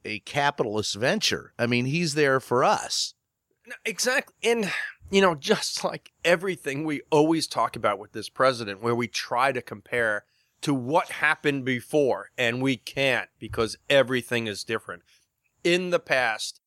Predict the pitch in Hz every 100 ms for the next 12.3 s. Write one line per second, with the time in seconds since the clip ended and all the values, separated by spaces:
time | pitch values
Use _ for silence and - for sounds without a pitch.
0 | _ _ _ _ _ 147 165 160 220 254
1 | 208 156 131 143 139 127 - 131 - 123
2 | - - - _ 127 117 113 - 139 127
3 | 117 - 110 117 120 - 98 - - 104
4 | - _ _ _ _ _ - - 160 156
5 | - 131 117 127 127 117 - 120 110 107
6 | - - 139 127 107 110 117 - - 113
7 | 110 101 87 135 147 120 - 107 98 98
8 | 92 101 95 101 98 90 - 107 90 -
9 | 107 - 113 107 - 120 107 104 - -
10 | - - 127 107 131 135 - - - -
11 | 120 120 113 95 - 104 98 98 92 90
12 | - 95